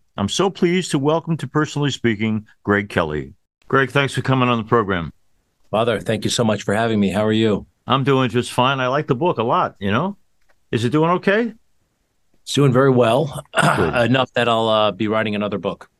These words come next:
Speaker 1: Good. Excellent. That's good to hear. We'll start now. We're here with Greg Kelly. The book is Justice for All. Uh,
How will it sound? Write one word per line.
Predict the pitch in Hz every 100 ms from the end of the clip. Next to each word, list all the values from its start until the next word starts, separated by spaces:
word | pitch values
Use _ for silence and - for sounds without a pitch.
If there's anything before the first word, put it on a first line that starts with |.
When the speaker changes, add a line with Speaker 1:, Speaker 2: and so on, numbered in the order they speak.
| _ _
Speaker 1:
Good. | - 95 78 104
Excellent. | 101 - 90 -
That's | 95 -
good | 101 -
to | 90
hear. | 87 78 - - -
We'll | 104
start | - 107 101
now. | 104 90 87 - -
We're | 127
here | 165
with | 160
Greg | 160 156 147
Kelly. | - 147 143
The | 107
book | 107 117
is | 117 -
Justice | 131 120 - 123
for | - 113
All. | 120 147 147 139 - - -
Uh, | 120 117